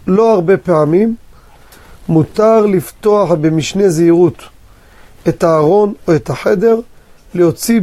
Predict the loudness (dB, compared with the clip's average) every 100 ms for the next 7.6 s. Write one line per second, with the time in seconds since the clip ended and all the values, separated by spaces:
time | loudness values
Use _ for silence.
0 | 0 0 0 0 2 2 0 0 -4 -4
1 | -2 0 0 2 2 2 2 0 -4 -20
2 | -20 -20 -20 -18 -6 0 0 0 0 0
3 | 0 0 0 0 -4 -14 -20 -16 -4 2
4 | 4 4 2 0 0 0 2 0 -2 -6
5 | -6 -2 0 2 0 -4 -14 -20 -20 -20
6 | -20 -20 -20 -6 0 0 0 0 0 0
7 | -2 -2 0 0 0